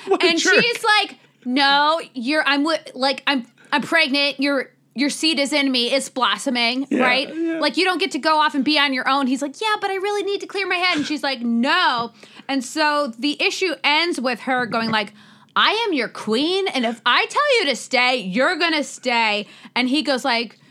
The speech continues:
Speaker 2: "It doesn't work like that." And then her eyes start to glow, and then she explodes.
Speaker 1: <laughs> Yeah, rage, rage, rage, rage. Super excited to see where this storyline goes. We're only two issues in.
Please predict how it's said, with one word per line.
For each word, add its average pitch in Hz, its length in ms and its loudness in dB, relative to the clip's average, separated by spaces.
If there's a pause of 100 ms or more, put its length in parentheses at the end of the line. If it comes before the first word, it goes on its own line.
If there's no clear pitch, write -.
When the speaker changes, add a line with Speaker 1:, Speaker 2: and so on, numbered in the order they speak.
(560)
Speaker 2:
"It - 140 -2
doesn't 294 300 -2
work 294 240 -2
like 294 200 -4
that." 233 220 0 (240)
And 294 160 2
then 381 180 4
her 381 220 2
eyes 349 240 4
start 587 200 2 (100)
to 539 80 0
glow, 359 300 4
and 311 180 2
then 330 160 2
she 415 180 0
explodes. 226 760 -2
Speaker 1:
<laughs> 147 180 4
Yeah, 185 160 2 (420)
rage, 143 600 2
rage, 185 360 4
rage, 156 280 2
rage. 131 320 0 (480)
Super 208 360 2
excited 165 420 4
to 113 60 -2
see 226 220 4
where 170 320 4
this 170 280 0
storyline 151 520 2
goes. 160 300 2
We're 175 160 0
only 180 280 4
two 175 300 2
issues 139 400 0
in. 147 360 0